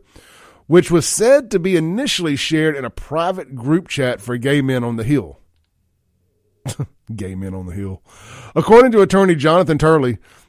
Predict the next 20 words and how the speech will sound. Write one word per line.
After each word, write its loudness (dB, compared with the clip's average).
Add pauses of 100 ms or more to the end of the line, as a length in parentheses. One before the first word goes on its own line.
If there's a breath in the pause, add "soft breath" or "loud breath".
there 2
have 2
been 2
number, 2 (160)
been -2
a 2
number 2
of -2
laws 0 (320 soft breath)
that 0
could -2
potentially -2
have 0
been -2
broken, 0
including 0
whether 4
an -4
unofficial 0
use -4